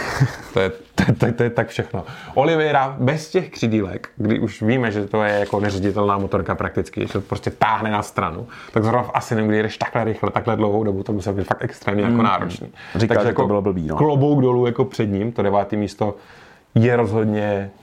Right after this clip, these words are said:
Speaker 1: eh,
Speaker 2: On ten rozhovor po tom závodě dával tak jako nezúčastněně, ve smyslu jako, že
Speaker 1: No,
Speaker 2: už
Speaker 1: tak
Speaker 2: je
Speaker 1: je s K T M už pryč, jo.
Speaker 2: Ale
Speaker 1: To
Speaker 2: fakt
Speaker 1: taky
Speaker 2: jako to úplně bylo cítit, jako že to má úplně jako na háku,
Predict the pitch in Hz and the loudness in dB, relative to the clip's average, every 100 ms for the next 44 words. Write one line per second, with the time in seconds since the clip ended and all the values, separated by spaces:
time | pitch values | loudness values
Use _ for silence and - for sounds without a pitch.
0 | - - 101 117 123 190 190 151 147 160 | -14 -6 0 2 2 2 2 2 2 2
1 | 170 156 165 147 131 131 147 147 139 135 | 0 -2 0 0 0 0 -2 0 0 0
2 | 143 143 139 - 143 139 139 135 120 - | -2 -4 -6 -2 0 2 2 2 0 -2
3 | - - 101 90 82 131 - - 101 - | -4 -4 -2 0 0 -4 -6 -2 -2 0
4 | 127 117 - 123 120 - 120 120 131 160 | 0 0 2 2 2 2 2 2 2 0
5 | 147 135 135 135 131 - - - 127 135 | 0 2 2 0 -2 -14 -20 -8 0 0
6 | 131 143 147 151 147 117 - 107 135 - | 2 0 0 0 0 -2 0 0 0 -2
7 | 131 135 143 131 139 117 170 - 165 160 | 0 0 0 0 0 0 -2 0 0 0
8 | 151 - 214 156 170 160 170 160 165 156 | 0 -2 0 2 2 4 2 2 0 0
9 | 120 107 123 117 127 131 110 - 127 120 | 0 -2 -2 0 2 2 0 0 0 0
10 | 117 127 113 110 - - 123 117 113 95 | 0 0 0 -2 -6 -8 -2 0 0 -4
11 | - | -8